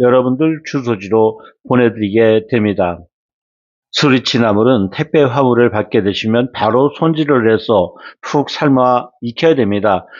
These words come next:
손으로 비볐을 때 잘 으깨질 수 있는 상태가 될 때까지 익혀서 흐르는 물에 여러 번 헹궈 씻은 다음에, 에, 떡 만들 준비를 마치면 됩니다.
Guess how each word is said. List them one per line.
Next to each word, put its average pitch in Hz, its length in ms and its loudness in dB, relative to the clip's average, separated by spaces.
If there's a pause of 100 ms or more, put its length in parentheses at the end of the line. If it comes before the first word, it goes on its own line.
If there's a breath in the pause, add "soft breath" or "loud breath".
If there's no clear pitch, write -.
(120 loud breath)
손으로 127 460 0
비볐을 110 520 -2
때 113 180 2
잘 101 460 0
으깨질 127 540 0
수 143 340 -4
있는 113 340 -2
상태가 120 440 0
될 107 180 -4
때까지 123 580 0 (260 loud breath)
익혀서 131 640 0 (240 loud breath)
흐르는 123 340 2
물에 127 480 2
여러 113 240 2
번 123 220 -2
헹궈 160 320 0
씻은 143 400 -4
다음에, 113 440 2
에, - 60 -6 (640 loud breath)
떡 127 200 2
만들 139 520 0
준비를 107 720 0
마치면 113 840 -2
됩니다. 87 560 -2